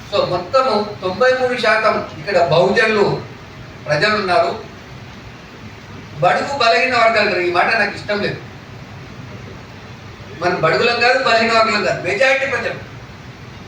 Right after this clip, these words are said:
మనం బహు జనులం, మెజారిటీగా ఉన్న ప్రజలము. ఎప్పుడు కూడా మనల్ని మనం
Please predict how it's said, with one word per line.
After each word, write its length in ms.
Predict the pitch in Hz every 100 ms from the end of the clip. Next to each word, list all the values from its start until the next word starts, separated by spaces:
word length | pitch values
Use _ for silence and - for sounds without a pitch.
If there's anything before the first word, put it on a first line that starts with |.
| -
మనం 220 | 175 180
బహు 460 | 175 185 247 - - - -
జనులం, 520 | 180 208 233 196 - - - - - - 156
మెజారిటీగా 440 | 175 226 220 202
ఉన్న 140 | 202
ప్రజలము. 520 | 175 165 165 160 - - - - - - - - -
ఎప్పుడు 240 | - 508
కూడా 240 | 262 254 233
మనల్ని 360 | 220 220 214
మనం 420 | 208 196 190 -